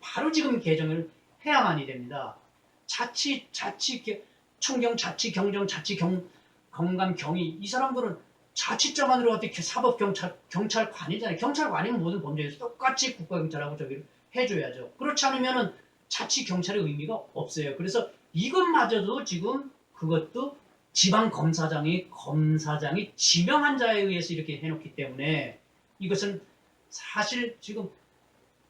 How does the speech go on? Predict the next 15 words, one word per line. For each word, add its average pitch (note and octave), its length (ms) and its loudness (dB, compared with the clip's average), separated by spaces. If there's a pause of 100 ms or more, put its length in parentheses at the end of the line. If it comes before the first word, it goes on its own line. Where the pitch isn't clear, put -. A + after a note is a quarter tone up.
(400)
특별 - 420 -2
환경 D#4 540 -2
오염이라든지 F3 480 0
이런 E3+ 340 0
거는 D3+ 240 -4
그 F3+ 220 -6
담당하는 E3 640 -4
담당 D#3+ 520 0
기관이 D#3 880 -2 (120)
최고 F4 440 0
잘한다. C3+ 400 -2
이거는 F3+ 300 8
어떻게 E3 320 4
개정해야 D3 400 2
되느냐면, C3 760 -4